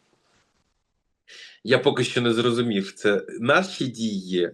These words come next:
або наші дії, ми будемо казати, що то не наші дії, або це все ж таки стимульований процес, котрий буде спрямований на ескалацію конфлікту за рахунок,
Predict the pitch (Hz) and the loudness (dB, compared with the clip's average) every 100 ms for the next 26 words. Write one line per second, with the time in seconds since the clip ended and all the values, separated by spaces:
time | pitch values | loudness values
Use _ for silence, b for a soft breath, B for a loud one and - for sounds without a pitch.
0 | - 107 107 127 135 135 - 117 120 117 | -6 -4 -2 2 2 2 -4 -8 -2 0
1 | 113 113 117 113 110 110 110 107 104 110 | 0 0 0 0 0 2 2 2 -4 -8
2 | - _ - 113 113 139 196 - 135 98 | -8 _ 0 4 6 4 2 -2 -6 -2
3 | 98 90 - 98 98 151 - - - 120 | -2 -2 -2 0 2 2 0 -4 0 0
4 | - 117 101 - 110 110 110 110 101 95 | -2 -6 -8 -4 0 4 4 4 2 0
5 | 95 95 127 143 - B B B B B | -2 2 2 0 -6 B B B B B
6 | - 98 107 113 104 98 - 101 101 113 | 0 2 4 4 4 0 0 2 6 6
7 | 107 104 98 98 98 98 95 95 95 92 | 6 4 4 4 4 4 4 2 0 0
8 | 92 92 92 92 90 92 87 98 - 113 | -2 -4 -6 -6 -6 -6 -4 -4 2 4
9 | 165 180 - 127 107 107 - 113 - - | 4 2 -4 -6 -6 -8 0 0 0 0
10 | 110 101 95 107 104 101 - 101 95 - | 0 0 0 4 4 2 -2 -2 -2 -6
11 | - | -18